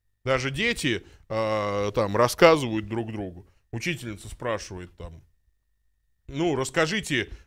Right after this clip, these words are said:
как нужно относиться к животным по-доброму?» «Ну, там, надо котенка там бездомного накормить,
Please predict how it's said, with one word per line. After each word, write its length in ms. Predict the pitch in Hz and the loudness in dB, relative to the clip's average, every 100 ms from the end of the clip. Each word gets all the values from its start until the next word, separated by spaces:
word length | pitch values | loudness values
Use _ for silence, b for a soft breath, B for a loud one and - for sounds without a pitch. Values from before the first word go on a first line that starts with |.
| _ | _
как 280 | - 180 175 | 0 2 2
нужно 360 | 160 185 135 139 | 0 0 0 -2
относиться 600 | 131 139 135 156 - 127 | 0 -2 -4 -6 -8 -8
к 80 | 117 | -4
животным 560 | 156 156 135 104 95 | -4 -2 -2 -4 -10
по-доброму?» 760 | 90 110 107 101 87 85 82 85 _ _ _ _ - | -6 -6 -4 -6 -8 -14 -16 -20 _ _ _ _ -12
«Ну, 680 | 101 123 180 180 160 110 - _ - | -6 -2 0 0 -2 -4 -10 _ -16
там, 200 | 87 - - - | -14 -14 -18 -10
надо 280 | 123 156 113 | -6 -6 -6
котенка 640 | 110 - 131 151 147 131 | -6 -6 -2 -2 -2 -6
там 220 | 120 107 | -8 -6
бездомного 640 | 101 104 107 107 101 95 | -8 -8 -6 -6 -6 -8
накормить, 720 | 95 95 117 101 101 92 - | -8 -8 -6 -6 -8 -12 -16